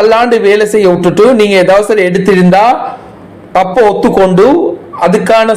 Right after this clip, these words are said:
சொல்யூஷனை நாங்க தாரோம்னு சொல்லி, நஷ்டஈடை நாங்க தாரோம்னு சொல்லி, சொல்லி அல்லாஹ் கிட்ட மன்னிப்பு கேட்டு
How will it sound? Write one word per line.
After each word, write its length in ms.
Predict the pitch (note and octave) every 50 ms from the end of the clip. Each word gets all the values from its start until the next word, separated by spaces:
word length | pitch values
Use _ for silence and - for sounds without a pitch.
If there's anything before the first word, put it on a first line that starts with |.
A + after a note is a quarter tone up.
| A3 -
சொல்யூஷனை 500 | G3+ G#3+ A#3 A3 - - G3+ G3 G3+ G#3+
நாங்க 220 | G#3 G3+ G3+ G3 F#3+
தாரோம்னு 520 | F#3 F#3+ F#3 G3 G3+ G3+ G#3 G#3 G3 F#3 F3+ G3
சொல்லி, 280 | F#3+ F#3+ F#3 G3+ A3 C4 E4+ - - - - - D#3+
நஷ்டஈடை 460 | E3 E3 D#3+ - - G#3 G#3 G3+ F#3+
நாங்க 240 | F#3 F3+ F3+ F3+ F3+ F3+ F3
தாரோம்னு 340 | E3+ F3 F3 F3+ F3 E3+ D#3 -
சொல்லி, 240 | F3+ F3+ F3+ G3 C4+ E4+ - - - - - - - -
சொல்லி 360 | - - - F#3+ G#3+ A3 B3+ B3+
அல்லாஹ் 300 | G#3+ G3+ G3 G#3+ G#3+ G#3
கிட்ட 180 | A3 G3 G#3
மன்னிப்பு 400 | F#3+ F3+ F#3 G#3 A3+ A#3 - G#3 E3
கேட்டு 340 | - F3 E3+ E3 E3+ G#3